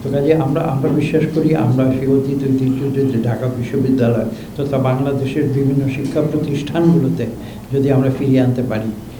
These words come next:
এছাড়া তো বাংলাদেশের, আর যতই বলেন শিক্ষা ছাড়া তো কোনো জাতি করতে পারে না। একটা পুরোনো কথা আছে, "শিক্ষা জাতির মেরুদণ্ড", কথাটি পুরোনো কিন্তু কথাটি কিন্তু এখনো সত্যি।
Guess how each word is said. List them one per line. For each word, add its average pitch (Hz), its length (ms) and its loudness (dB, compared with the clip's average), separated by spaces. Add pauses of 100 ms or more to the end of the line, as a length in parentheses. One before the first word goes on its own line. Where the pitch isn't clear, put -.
(240)
এছাড়া 156 300 -2
তো 165 120 0
বাংলাদেশের, 151 600 0
আর 143 300 -2
যতই 151 220 4
বলেন 135 320 6
শিক্ষা - 340 -2
ছাড়া 160 240 0
তো 151 140 -4
কোনো 127 180 -4
জাতি 113 240 -4
করতে - 300 -10
পারে - 260 -10
না। - 60 -10
একটা - 240 -10
পুরোনো 175 340 0
কথা 131 220 0
আছে, 127 240 2 (280)
"শিক্ষা 185 320 2
জাতির 135 340 2
মেরুদণ্ড", 117 500 0 (120)
কথাটি 165 300 2 (140)
পুরোনো 156 280 4
কিন্তু - 280 0 (280)
কথাটি 139 320 -2
কিন্তু 127 200 0
এখনো 113 300 -4
সত্যি। 117 360 -6